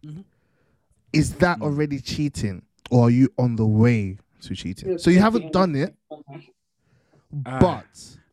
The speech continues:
Speaker 4: You're
Speaker 3: Mm.
Speaker 4: definitely on the way to somewhere. You're
Speaker 3: You're,
Speaker 4: definitely
Speaker 3: you're,
Speaker 4: on the way to
Speaker 3: look, I don't
Speaker 4: somewhere.
Speaker 3: wanna see, I don't want, let's
Speaker 4: It's
Speaker 3: not,
Speaker 4: def-,
Speaker 3: let's
Speaker 4: you
Speaker 3: not,
Speaker 4: are, Jerry. If you're, if you
Speaker 3: let's
Speaker 4: like a
Speaker 3: not
Speaker 4: girl
Speaker 3: dive into that
Speaker 4: picture,
Speaker 3: too much, yeah?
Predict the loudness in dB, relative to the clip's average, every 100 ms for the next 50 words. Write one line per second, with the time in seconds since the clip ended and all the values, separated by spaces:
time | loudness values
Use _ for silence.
0 | -6 -4 -4 -4 -8 -8 -14 -12 -12 -14
1 | -16 -16 -18 -20 _ _ _ _ _ _
2 | -2 2 4 2 0 0 0 -2 -4 -4
3 | -2 -2 -4 -2 0 -2 -2 -4 -4 -6
4 | _ _ -10 -4 -2 -2 -6 -8 -6 -4
5 | -4 -2 -2 -2 -4 -2 -2 -4 -8 -10
6 | -8 -6 -8 -10 _ _ _ _ -12 -8
7 | -8 -6 -4 -2 -2 -4 -4 -4 -4 -6
8 | -6 -6 -6 -6 -4 -4 -6 -10 -12 -12
9 | -12